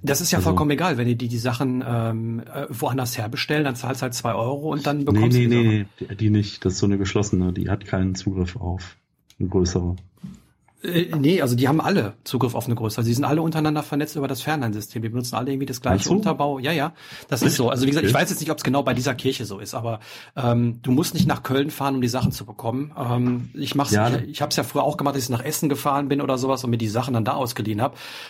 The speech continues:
Speaker 1: Äh, mach ich nicht mehr, weil ich zahl die zwei Euro, die bestellen mir das. Ähm, mit der, mit der Ausnahme, wenn das Buch jetzt drei Euro fünfzig kostet, äh, dann machen sie es nicht. Aber, äh, irgendwie alles, was teurer als irgendwie zehn Euro oder sowas ist,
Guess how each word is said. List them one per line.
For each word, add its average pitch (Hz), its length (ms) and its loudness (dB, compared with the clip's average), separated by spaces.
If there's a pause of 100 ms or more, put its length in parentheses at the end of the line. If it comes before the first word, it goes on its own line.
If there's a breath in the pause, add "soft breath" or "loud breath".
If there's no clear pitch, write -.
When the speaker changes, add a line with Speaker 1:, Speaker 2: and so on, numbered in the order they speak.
Speaker 1:
Äh, 127 260 0
mach 127 160 2
ich 123 100 -2
nicht 120 180 -2
mehr, 120 220 0
weil 117 100 2
ich 113 100 -4
zahl 135 180 0
die 131 80 -2
zwei 123 240 0
Euro, 139 260 2
die 131 120 -2
bestellen 117 360 0
mir 147 100 0
das. 143 280 -2 (420 loud breath)
Ähm, 127 640 2
mit 123 220 2
der, 127 80 4
mit 135 100 4
der 139 120 0
Ausnahme, 131 500 2
wenn 120 80 4
das 127 120 2
Buch 139 200 -4
jetzt 120 160 -4
drei 123 200 0
Euro 123 180 0
fünfzig 135 420 -2
kostet, - 500 -2
äh, 123 260 2
dann 113 160 0
machen 117 200 0
sie 107 60 0
es - 120 -4
nicht. 104 220 0
Aber, 110 360 2
äh, 127 220 -2
irgendwie 127 160 -2
alles, 127 220 0
was - 260 -2
teurer 113 300 0
als 110 180 -2
irgendwie 113 160 0
zehn 117 240 0
Euro 113 200 -2
oder 113 180 0
sowas 107 220 -4
ist, 107 140 -6